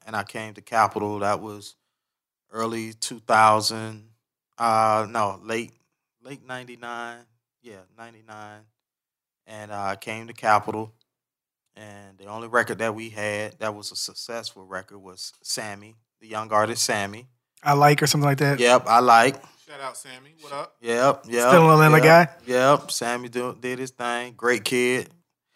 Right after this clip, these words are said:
Speaker 1: And, um, that was another merger. When I got to Capitol, merged with Priority Records.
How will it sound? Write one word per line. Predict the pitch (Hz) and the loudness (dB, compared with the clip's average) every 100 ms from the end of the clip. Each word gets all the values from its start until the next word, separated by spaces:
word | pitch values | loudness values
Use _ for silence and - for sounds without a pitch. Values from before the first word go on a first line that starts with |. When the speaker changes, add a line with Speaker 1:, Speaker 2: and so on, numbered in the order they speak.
| _ _ _ _ - | _ _ _ _ -6
Speaker 1:
And, | 113 113 113 | -2 -2 0
um, | 110 110 107 104 104 _ _ _ _ _ _ _ _ _ _ - | 2 2 2 -2 -12 _ _ _ _ _ _ _ _ _ _ -4
that | 110 | -2
was | 117 123 | 0 2
another | 127 208 147 | 4 6 4
merger. | 98 80 - 82 | 2 -4 -10 -12
When | 107 | -6
I | 107 | -4
got | 107 113 | 0 0
to | 113 | 0
Capitol, | 143 151 147 104 101 _ _ _ _ _ _ | 0 0 0 -4 -6 _ _ _ _ _ _
merged | 107 110 107 | -12 -10 -12
with | 113 | -18
Priority | - 123 120 123 127 131 | 0 4 6 4 4 2
Records. | 156 156 - - | 0 -2 -10 -18